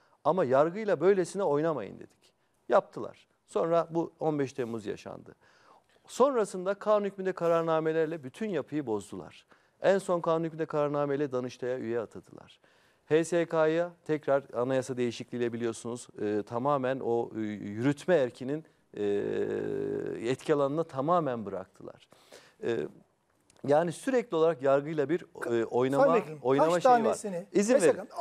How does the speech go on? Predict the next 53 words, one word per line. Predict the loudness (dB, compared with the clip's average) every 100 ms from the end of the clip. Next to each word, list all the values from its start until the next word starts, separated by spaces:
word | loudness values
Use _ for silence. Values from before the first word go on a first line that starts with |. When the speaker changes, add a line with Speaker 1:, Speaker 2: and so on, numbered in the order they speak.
| 4
Speaker 2:
öyle | 6 6
Speaker 1:
Ha, | 6
Speaker 2:
söyleyip | 4 4
Speaker 1:
yeni |
hakim | 6 6 6
Speaker 2:
geçemezsiniz | 4 4 6
Speaker 1:
alınırken | 4 4 2
Speaker 2:
ama | 2
Speaker 1:
bakın, | 0 -2
Speaker 2:
şimdi, | -4 0
Speaker 1:
bakın, | 2 4
Speaker 2:
yani | 2 0 -14 _
Speaker 1:
bir | 2 6
Speaker 2:
olmaz, | 6 6
Speaker 1:
sürü | 4
Speaker 2:
olmaz. | 2 4 2
Speaker 1:
üç | 2 0
bin, | 2 6
dört | 6 6 4
bin, |
Speaker 2:
Bir | 4
dakika, | 6
Speaker 1:
beş | 2 2
bin. |
Speaker 2:
kaç | 0 0 4
taneydi, | 6 8
Speaker 1:
Ama | 6 4
bir | 6
Speaker 2:
kaç | 6
Speaker 1:
dakika, | 6 4
Speaker 2:
tane | 4
Speaker 1:
ama | 4 0
Speaker 2:
oldu? | 0 -8 -4
Yürütme | -2 4
Speaker 1:
bakın | 4 4
Speaker 2:
kaç | 2 2
Speaker 1:
bir |
Speaker 2:
tane | 0 2
Speaker 1:
sürü | 0 0
Speaker 2:
atıyordu, | -4 -6 0
kaç | 0 2
tane | -2 -2
atıyor | -6 -10 -14
şimdi? | -14 -18 -20 -20 _ _
Söyleyip | 0 2 2 -2
geçiyorsunuz | -4 -2 -2 -4 0 2
ama | 2
matematiğini | 2 0 0 0 -2 -6 -4
söyleyin, | -2 -2 -4
hepimiz | -4 -4 -2
bilelim. | 2 2 0 -8 _
Speaker 1:
E, | -2
tabii. | 2 0 0